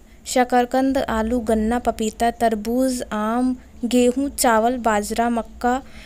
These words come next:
इन सभी में कार्बोहाइड्रेट पाया जाता है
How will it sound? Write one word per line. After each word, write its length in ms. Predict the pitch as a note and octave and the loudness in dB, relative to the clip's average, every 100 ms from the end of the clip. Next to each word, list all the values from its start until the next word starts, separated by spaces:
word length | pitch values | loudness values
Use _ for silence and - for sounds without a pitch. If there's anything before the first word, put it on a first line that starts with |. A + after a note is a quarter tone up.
| - - | -18 -6
इन 160 | - D4 | 0 2
सभी 480 | - C#4 A#3+ C4 D4+ | 4 4 4 2 2
में 400 | C#4+ C4+ C#4 D4 - | 4 4 2 0 -6
कार्बोहाइड्रेट 840 | - A3+ G#3+ A3+ G#3+ G#3 G#3 A3+ B3 | -2 0 0 -2 0 -2 0 -4 -2
पाया 260 | A3 G3+ G#3 | -4 -2 -2
जाता 320 | G#3 A#3 A#3+ | -2 -4 -4
है 240 | A#3 C4 | -6 -6